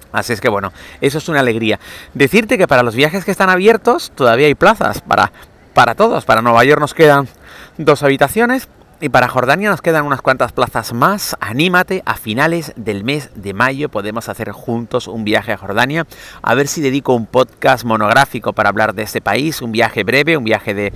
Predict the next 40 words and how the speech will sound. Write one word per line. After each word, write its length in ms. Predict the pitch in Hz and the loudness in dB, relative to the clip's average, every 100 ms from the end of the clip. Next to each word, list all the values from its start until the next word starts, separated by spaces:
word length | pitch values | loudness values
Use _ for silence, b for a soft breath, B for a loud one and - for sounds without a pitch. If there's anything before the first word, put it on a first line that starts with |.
| B B B B | B B B B
de 160 | 110 | -2
una 160 | 107 127 | 0 0
semana, 400 | - 98 165 180 | -4 0 0 0
no 80 | 120 | -4
sé, 140 | 120 | -4
son 180 | 113 110 | -2 -2
ocho 220 | 110 110 | -2 -2
días, 240 | 110 104 - | 0 0 -2
siete 240 | 104 98 | -4 0
noches. 340 | 135 - 165 | 0 0 -4
Un 100 | 120 | -4
viaje 380 | 101 104 - 101 - B B | -2 0 0 -4 -4 B B
bastante 420 | 113 101 113 101 | -4 -2 0 -2
sencillo, 640 | 95 95 - 175 170 175 156 | -4 -6 -2 0 2 2 4
más 260 | 110 - | 0 -2
económico, 640 | - 98 120 165 160 170 170 | -4 -2 0 0 0 0 0
pero 180 | 120 | 0
que 120 | 98 98 | -2 -6
nos 180 | 95 | -2
va 40 | 113 | -2
a 40 | |
permitir 460 | 117 107 104 110 104 | 0 -4 -4 -4 0
ver 200 | 113 139 B B - | 2 0 B B -4
los 160 | 113 | -2
lugares 340 | 113 113 139 123 | 0 0 0 -2
más 160 | 135 | -4
representativos 800 | 139 135 123 123 110 104 127 143 | -4 -4 -4 -4 -4 -4 -4 -4
de 100 | 120 | -6
este 140 | 117 127 | -8 -6
precioso 440 | 110 110 120 - | -6 -4 -6 -4
país 220 | 120 117 | -2 0
de 60 | 113 | -2
Oriente 300 | 104 113 104 | -4 -6 -4
Medio, 320 | 123 165 190 | -4 -2 -4
donde 260 | - 98 95 | -4 -8 -4
además 180 | 101 113 | -4 -4
se 100 | - | -6
come 300 | - 110 104 | -4 -2 -2
de 180 | 110 107 | -4 -4
maravilla, 800 | 113 110 107 95 110 110 156 | 0 0 0 -2 -4 -6 -6